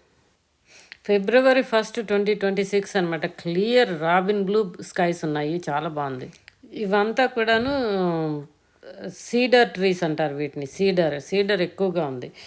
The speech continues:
వేరేవేమీ లేవన్నమాట. ఈ రాక్ అంతా కూడా నీళ్లు ఉన్నాయి. చాలా క్లియర్ వాటరు. ఆ,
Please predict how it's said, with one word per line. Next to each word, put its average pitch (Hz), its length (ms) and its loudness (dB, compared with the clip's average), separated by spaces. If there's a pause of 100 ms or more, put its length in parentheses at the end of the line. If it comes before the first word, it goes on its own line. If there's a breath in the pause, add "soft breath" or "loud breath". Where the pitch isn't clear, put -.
(360 loud breath)
వేరేవేమీ 190 680 2
లేవన్నమాట. 151 560 -4
ఈ - 160 -8
రాక్ 180 360 2
అంతా 190 260 2
కూడా 185 640 2 (340)
నీళ్లు 180 480 4
ఉన్నాయి. 170 280 -2
చాలా 170 240 0
క్లియర్ 175 380 -2
వాటరు. 165 500 -4 (580 loud breath)
ఆ, 165 120 -4